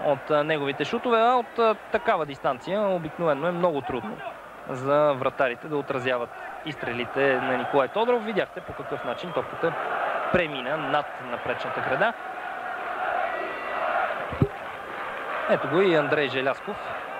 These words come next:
техническият директор на Левски, който знаете, че изтърпява наказание до края на годината. Той няма право да седи на резервната скамейка на сините и затова наблюдава двубоя от тунела.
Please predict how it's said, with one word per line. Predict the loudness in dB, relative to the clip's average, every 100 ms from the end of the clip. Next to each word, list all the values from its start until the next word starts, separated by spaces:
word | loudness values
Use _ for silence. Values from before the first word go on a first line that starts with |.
| -8 -4 -2 -2 0 2 2 2
техническият | 4 4 2 2 2 4
директор | 2 2 0
на | 2 2
Левски, | 2 0 0
който | 0 0 0
знаете, | 2 0 -2
че | -6 -6
изтърпява | 0 -2 2 2 2 0
наказание | -2 0 2 2 0 -2 -6 -8 -10 -10 -10 -10 -10 -6
до | 0 0
края | 2 2 2 2 0
на | -2 -4
годината. | -2 -2 0 0
Той | 2 4
няма | 2 2 0
право | 2 2 0
да | -4 -6
седи | -6 -4
на | -2 -2
резервната | 2 0 0 -6
скамейка | -6 -2 -2 -2
на | -4
сините | -2 0 0
и |
затова | 0 2 2
наблюдава | 2 0 2 2 0
двубоя | 2 4 4 2
от | -2 0 -4 0
тунела. | 0 2 2 2